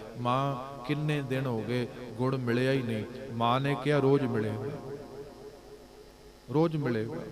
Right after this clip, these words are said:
ਫਿਰ ਮਾਂ ਉਹਦੇ ਵਾਸਤੇ ਕੀ ਕਰਾਂ, ਕੁਝ ਨਹੀਂ ਕਰਨਾ। ਆ ਮੁਸੱਲਾ ਵਿਛਾਈ,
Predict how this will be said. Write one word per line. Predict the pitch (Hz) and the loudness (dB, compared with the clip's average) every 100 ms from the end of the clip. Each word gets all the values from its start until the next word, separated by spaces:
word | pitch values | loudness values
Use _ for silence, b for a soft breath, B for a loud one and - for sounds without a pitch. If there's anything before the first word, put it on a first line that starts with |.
| - - - - - - - - - - - - | -12 -12 -14 -14 -16 -16 -18 -18 -20 -20 -14 -2
ਫਿਰ | 139 | 0
ਮਾਂ | 143 147 175 | 4 4 4
ਉਹਦੇ | 180 175 175 | 4 4 6
ਵਾਸਤੇ | 165 175 170 165 - | 6 4 0 0 0
ਕੀ | 165 | -2
ਕਰਾਂ, | - 143 135 | 2 2 0
ਕੁਝ | 139 147 143 | 2 0 2
ਨਹੀਂ | 143 135 | -2 -2
ਕਰਨਾ। | 117 107 104 104 - 104 110 - - - | -2 -2 -4 -6 -10 -12 -14 -14 -12 -4
ਆ | 127 | -2
ਮੁਸੱਲਾ | 131 - 139 143 151 | 0 2 4 6 6
ਵਿਛਾਈ, | 139 143 143 151 | 4 2 4 4